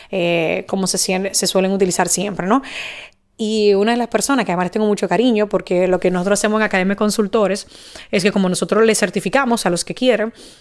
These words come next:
y, y a los que no, bueno, pues no pasa nada, pero están ya dentro del programa, yo les contrato. Entonces, cuando yo tengo que buscar, por ejemplo, un abogado, yo primero busco ahí. Cuando tengo que buscar a alguien de diseño, primero busco ahí, ¿no?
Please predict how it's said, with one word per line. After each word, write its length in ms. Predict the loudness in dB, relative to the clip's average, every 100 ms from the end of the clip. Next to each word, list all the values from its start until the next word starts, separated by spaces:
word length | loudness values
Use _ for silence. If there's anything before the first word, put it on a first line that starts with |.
| _ -20 -14
y, 540 | -6 -2 0 2 2 2
y 120 | 0
a 40 | 0
los 120 | -2
que 80 | -2
no, 320 | 2 4 4
bueno, 260 | 2 0
pues 160 | -2 -2
no 100 | 0
pasa 160 | 0 0
nada, 140 | 0
pero 140 | 0
están 360 | -2 0 0 2
ya 200 | 2 2
dentro 260 | 0 0 0
del 80 |
programa, 480 | 2 0 0 -2 -4 -8 -18 -4
yo 120 | -2
les 120 | -2
contrato. 460 | -2 -2 0 0 -2
Entonces, 240 | -2 0
cuando 180 | 2 2
yo 60 | 2
tengo 160 | 2
que 80 | 2
buscar, 320 | -2 0 0
por 140 | 2 0
ejemplo, 340 | -2 -2 0
un 80 | 2
abogado, 560 | 2 4 2 2 -4 -4
yo 160 | -2 0
primero 260 | 0 2
busco 280 | 2 0 -4
ahí. 180 | -6 -10 -18 -20 -8
Cuando 140 | -4
tengo 120 | -2 2
que 80 |
buscar 340 | 2 2 2 2
a 40 |
alguien 260 | 2 0 0
de 80 | 0
diseño, 640 | 0 0 2 2 -2 -6
primero 320 | -6 -2 0
busco 300 | 0 -2 -2
ahí, 220 | -2 0 -2
¿no? 180 | -2